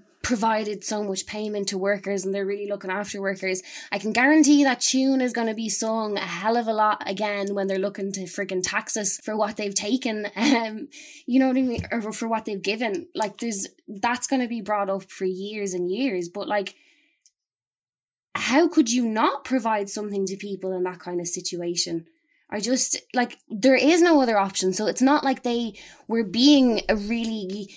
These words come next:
you know, good for the people kind of country. It would have been embarrassing for Ireland to not support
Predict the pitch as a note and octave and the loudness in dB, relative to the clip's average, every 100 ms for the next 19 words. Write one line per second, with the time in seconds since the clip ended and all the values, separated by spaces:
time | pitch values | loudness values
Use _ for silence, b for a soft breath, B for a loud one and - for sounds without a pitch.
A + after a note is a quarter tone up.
0 | B A3 A3+ G3+ G3 F#3+ F3+ - - G3+ | B 0 2 4 4 4 2 -4 -12 -10
1 | - C4+ B3+ - A#3+ G#3+ A#3 C4+ C#4 A3+ | 2 4 4 0 -4 -2 2 2 2 -2
2 | - G#3 G3 F#3+ A3+ E4 D#4+ G#3 G#3 A3+ | -2 -2 -2 -2 4 6 6 2 0 0
3 | A3 F#3 F3+ F3 C4+ E4 A3 G3 F#3+ - | -2 -2 0 2 2 2 2 -2 -2 -2
4 | F#3 F#3 F3+ F#3 F#3 F#3 F3 - A3+ F#3 | -2 0 -2 -4 -2 -2 -2 -6 -8 -6
5 | F#3 | -6